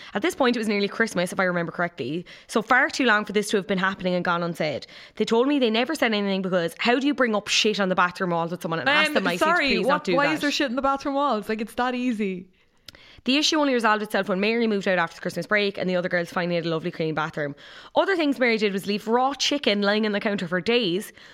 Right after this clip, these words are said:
Speaker 1: put tea towels in the dishwasher, and changed the timer on the heater to her own liking, which pissed us off so much.
Speaker 2: That
Speaker 1: But
Speaker 2: is
Speaker 1: she'd,
Speaker 2: annoying.
Speaker 1: she'd have it on for five hours at a time, and the oil would be gone every few weeks, which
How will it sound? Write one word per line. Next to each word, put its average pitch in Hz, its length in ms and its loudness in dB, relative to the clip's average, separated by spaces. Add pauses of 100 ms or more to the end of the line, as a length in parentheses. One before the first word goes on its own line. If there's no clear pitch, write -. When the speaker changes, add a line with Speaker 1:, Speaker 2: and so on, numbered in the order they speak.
(300)
Speaker 1:
put 240 160 -2
tea 294 220 0
towels 262 360 4
in 262 120 6
the 240 60 2
dishwasher, 180 720 0 (420)
and 233 120 0
changed 285 420 2
the 285 60 0
timer 247 420 4
on 202 160 2
the 208 80 -2
heater 202 240 -2
to 190 140 -4
her 196 100 4
own 226 160 2
liking, 202 320 0
which 185 160 -4
pissed 214 240 -2
us 202 120 -2
off 185 200 0
so 202 160 0
much. 185 200 -2
Speaker 2:
That 185 100 2
Speaker 1:
But 175 60 4
Speaker 2:
is 180 60 2
Speaker 1:
she'd, 202 140 0
Speaker 2:
annoying. 165 240 -4 (140)
Speaker 1:
she'd - 180 0
have 226 160 6
it 277 80 2
on 254 100 2
for 233 120 -4
five 220 320 2
hours 214 260 2
at 190 80 0
a 190 40 -2
time, 165 440 0 (320)
and 208 100 0
the 202 80 2
oil 208 300 2
would 214 140 -2
be 202 80 -2
gone 185 260 2
every 185 220 0
few 185 200 -2
weeks, 160 420 -6 (280)
which 202 280 0